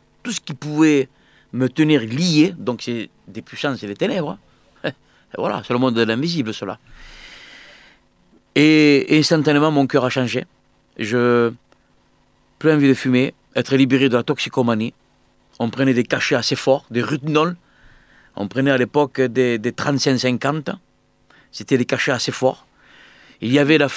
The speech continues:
la fiole en prison qui nous donne pour nous calmer, pour même, euh,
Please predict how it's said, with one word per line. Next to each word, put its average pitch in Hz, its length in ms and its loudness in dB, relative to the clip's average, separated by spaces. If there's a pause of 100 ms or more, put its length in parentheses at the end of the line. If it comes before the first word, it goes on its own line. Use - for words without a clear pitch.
la 127 120 -2
fiole 170 500 2
en 123 160 -2
prison 143 380 -2
qui 135 160 -2
nous 127 80 2
donne 143 220 2
pour 120 180 -4
nous 127 120 2
calmer, 139 440 -2 (200)
pour 110 220 -8
même, 127 240 -2
euh, 113 140 -4